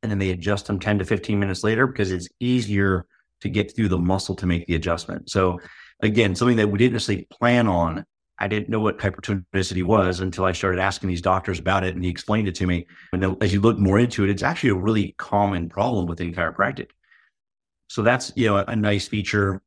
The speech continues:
trying to think of what else I've heard. I'm sure there's been many others. I'm just getting a little bit of a blank right now, but the common pains, elbow pain, shoulder pain.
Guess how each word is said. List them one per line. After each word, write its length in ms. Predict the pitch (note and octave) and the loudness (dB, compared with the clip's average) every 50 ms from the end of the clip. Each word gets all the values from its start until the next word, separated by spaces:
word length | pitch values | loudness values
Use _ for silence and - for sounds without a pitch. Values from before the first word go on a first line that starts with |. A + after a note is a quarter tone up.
| _ _ - | _ _ -10
trying 160 | - G3+ F3 | -8 -8 -6
to 60 | - | -6
think 120 | D3 D#3 | -6 -4
of 60 | - F2+ | -2 2
what 100 | G2+ A2 | 4 4
else 180 | A#2 A#2+ - | 4 4 2
I've 140 | G2 F2 F2 | 0 -4 -2
heard. 380 | - A#2 A2 G#2+ F2 E2+ - _ _ _ _ _ | 0 2 2 2 0 -2 -6 _ _ _ _ _
I'm 80 | - - | -12 -6
sure 160 | - - E3+ | 0 0 2
there's 160 | D#3 D3+ B2 | 2 2 2
been 160 | G#2 A#2+ A2 A2 | 2 2 2 2
many 240 | A2+ A2+ A2 G#2 | 2 2 2 2
others. 340 | G#2 G#2 F#2+ F#2 F2+ - - | 2 2 2 0 -4 -4 -4
I'm 100 | G2+ F#2+ | -4 -4
just 120 | F2+ - - | -4 -4 -4
getting 100 | G2+ F#2+ | -2 0
a 40 | F#2+ | 0
little 80 | F#2+ | 0
bit 160 | F#2+ G2 F2 F2 | 0 0 0 0
of 60 | E2+ | -2
a 40 | E2+ | 0
blank 260 | F2+ G2 G2+ G2+ - | 2 2 2 2 0
right 140 | F2+ E2+ F2 | -2 -2 -2
now, 220 | F#2 F2+ F2+ F2 | 0 -2 -2 0
but 200 | F#2 F#2 - - _ _ _ _ _ _ _ - | 0 -2 -4 -4 _ _ _ _ _ _ _ -10
the 60 | G#2 | -10
common 640 | - - - B2+ C3 C3+ D3 C#3+ D3 D3 D3 - _ _ _ - | -8 -2 0 2 4 4 4 2 2 0 -2 -6 _ _ _ -6
pains, 500 | - G#2+ G2+ F2+ E2 - - - - - _ _ _ - | 0 0 0 0 0 -4 -8 -14 -18 -20 _ _ _ -4
elbow 340 | A2 A2 G#2 G2+ G2+ G2+ F#2+ | -2 -2 0 0 0 -2 -2
pain, 500 | - - G2+ G2 F#2 F2+ F2+ F2 E2+ - - | 0 2 2 2 4 2 0 -2 -4 -8 -12
shoulder 540 | - - - - G2 G2 G2 F#2 G2 F#2+ F#2 | -12 -8 -6 -4 -4 -2 -2 -2 -4 -6 -6
pain. 640 | - - F#2+ F#2+ F#2+ F2+ F2 - F#2 F#2 F2+ F2 F2 | -4 -2 0 0 0 0 -2 -4 -4 -4 -4 -4 -6